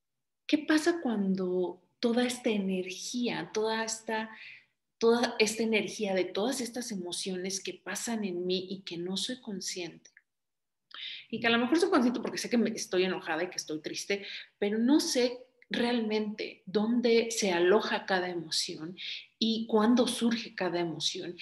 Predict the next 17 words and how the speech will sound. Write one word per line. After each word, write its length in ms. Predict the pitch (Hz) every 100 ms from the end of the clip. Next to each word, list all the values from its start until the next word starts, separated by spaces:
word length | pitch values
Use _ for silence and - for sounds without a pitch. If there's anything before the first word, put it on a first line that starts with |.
| - -
y, 420 | 202 208 208 - -
y 200 | 214 -
qué 100 | 240
pasa, 680 | - - - - 240 208 -
qué 80 | 233
me 260 | 226 226
pasa 340 | 220 214 - 214
a 40 |
mí 420 | 196 196 254 285 -
con 180 | 202
esa 220 | 196 - 202
emoción. 540 | 180 160 - - - _ _
Entonces, 640 | 202 220 240 240 226 214 - - - - -
cuando 280 | 233 226
esta 180 | 240 -
energía 680 | 311 269 202 - 208 202 185
se, 380 | - 165 147